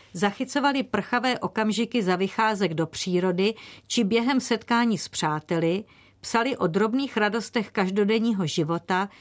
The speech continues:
či s lehkou melancholií komentovali nevratné plynutí času. Jejich básně byly jemné,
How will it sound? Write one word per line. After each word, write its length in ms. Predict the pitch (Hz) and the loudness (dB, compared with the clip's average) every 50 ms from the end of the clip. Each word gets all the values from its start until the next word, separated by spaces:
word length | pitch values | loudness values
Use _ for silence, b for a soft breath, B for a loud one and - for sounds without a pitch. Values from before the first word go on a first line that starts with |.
| B B B B B | B B B B B
či 200 | - - 254 240 | -2 -2 0 0
s 100 | - - | 0 -2
lehkou 420 | 262 285 262 - - - - 247 | -2 -2 -2 0 2 4 4 4
melancholií 840 | 190 180 185 208 214 220 208 - 247 233 226 233 226 226 233 226 | 4 2 2 2 2 0 -2 0 0 0 0 0 0 0 -2 -2
komentovali 720 | - - 220 214 214 247 254 254 262 277 254 254 226 202 165 | -2 0 0 2 2 2 0 0 0 0 2 2 2 2 0
nevratné 720 | 156 165 170 175 190 196 196 - - 214 208 208 214 214 - _ _ _ _ | 0 0 2 2 2 0 -2 -2 -2 0 0 0 0 -2 -6 _ _ _ _
plynutí 480 | - 185 185 185 190 190 190 - 190 165 | 0 2 2 2 0 -2 -2 -6 -8 -8
času. 500 | - - 175 160 - - - 156 147 - - _ _ _ b b b b b b b b | -6 -6 -6 -6 -6 -6 -6 -8 -8 -10 -12 _ _ _ b b b b b b b b
Jejich 300 | - 233 277 320 311 220 | 0 0 2 2 0 0
básně 460 | 180 208 208 208 220 - - 269 277 269 | 2 2 2 2 2 -2 -2 -2 0 0
byly 200 | 240 277 254 262 | 0 2 2 2
jemné, 720 | 196 151 165 170 160 165 170 170 170 170 170 180 190 202 | 2 2 2 0 0 0 0 0 0 0 0 -2 -2 -4